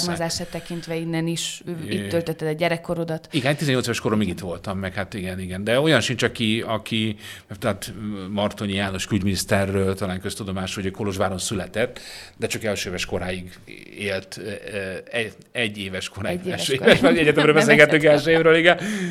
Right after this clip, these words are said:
Speaker 2: Egy éves koráig élt, ö,
Speaker 1: Kiköltöztek
Speaker 2: ö,
Speaker 1: akkor,
Speaker 2: ö,
Speaker 1: amikor
Speaker 2: és, és,
Speaker 1: egy éves
Speaker 2: ö,
Speaker 1: volt.
Speaker 2: gyakorlatilag neki nincs Kolozsvár élménye, vagy szocializációja,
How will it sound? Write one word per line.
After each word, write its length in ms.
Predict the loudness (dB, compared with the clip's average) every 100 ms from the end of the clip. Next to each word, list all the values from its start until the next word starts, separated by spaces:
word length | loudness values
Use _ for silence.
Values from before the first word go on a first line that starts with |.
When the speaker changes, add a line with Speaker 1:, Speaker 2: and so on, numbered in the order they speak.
| -4 0 0 -2 -2
Speaker 2:
Egy 180 | 2 4
éves 200 | 2 0
koráig 320 | 0 0 0
élt, 300 | -2 -4 -6
ö, 200 | -8 -8 -4
Speaker 1:
Kiköltöztek 600 | -4 -2 -2 -2 -4 -6
Speaker 2:
ö, 40 |
Speaker 1:
akkor, 220 | -4 -4 -4
Speaker 2:
ö, 40 |
Speaker 1:
amikor 280 | -4 -4 -4
Speaker 2:
és, 60 |
és, 160 | -4 -4
Speaker 1:
egy 80 | -4
éves 200 | -4 -6
Speaker 2:
ö, 40 |
Speaker 1:
volt. 120 | -6
Speaker 2:
gyakorlatilag 380 | -8 -6 -6 -6
neki 120 | -6 -4
nincs 180 | -4
Kolozsvár 380 | -2 -2 -2 -2
élménye, 560 | -2 -2 -4 -6 -8 -8
vagy 160 | -8 -10
szocializációja, 880 | -12 -14 -12 -12 -12 -10 -8 -8